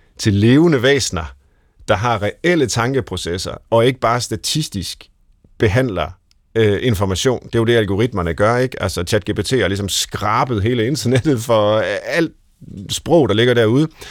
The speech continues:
Og så ved den, hvilke ord, der statistisk set optræder før og efter hvilke andre ord.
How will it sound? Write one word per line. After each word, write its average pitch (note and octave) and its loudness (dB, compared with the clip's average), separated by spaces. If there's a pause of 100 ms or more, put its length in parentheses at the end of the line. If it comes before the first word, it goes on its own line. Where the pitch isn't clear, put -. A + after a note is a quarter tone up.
(280)
Og G2+ 0
så C3 2
ved D3 4
den, G2+ -4
hvilke C3+ 2
ord, B2+ 4
der F#2 -2
statistisk G2+ -6
set B2 2
optræder G2 0
før C#3 2 (160)
og G2 0
efter C#3+ 0
hvilke F#2+ 0
andre F2+ 0
ord. E2 -6